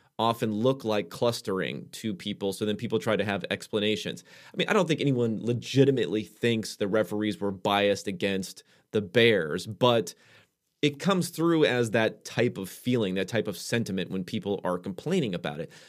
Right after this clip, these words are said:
So I think in a way, it's not that you should never complain about the refereeing,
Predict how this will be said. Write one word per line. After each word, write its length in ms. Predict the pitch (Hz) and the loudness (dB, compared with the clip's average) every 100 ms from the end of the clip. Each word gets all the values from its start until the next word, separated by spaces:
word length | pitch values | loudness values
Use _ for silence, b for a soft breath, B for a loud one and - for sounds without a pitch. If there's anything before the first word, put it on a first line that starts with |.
| B | B
So 120 | - | 2
I 60 | 185 | 4
think 160 | 196 | 4
in 80 | 156 | 4
a 40 | 139 | 4
way, 400 | 190 208 180 180 B | 4 4 2 -2 B
it's 140 | 180 247 | -4 -2
not 120 | 254 | 2
that 100 | 190 | 2
you 120 | 165 | 2
should 180 | - 120 | 0 -2
never 400 | 104 107 143 170 | 2 0 2 0
complain 320 | 175 180 185 | -2 0 0
about 200 | 180 180 | 2 0
the 80 | 175 | 2
refereeing, 600 | 180 170 175 175 185 | 0 2 0 2 2